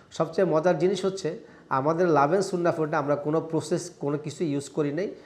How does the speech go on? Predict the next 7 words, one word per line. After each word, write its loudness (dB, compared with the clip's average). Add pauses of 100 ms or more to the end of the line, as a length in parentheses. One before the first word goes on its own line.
(200)
এক্সট্র্যাক্ট -2 (240)
ইউজ -4
করছি। -8
আমার 0
আর 4
আপনার 0
জীবনে -4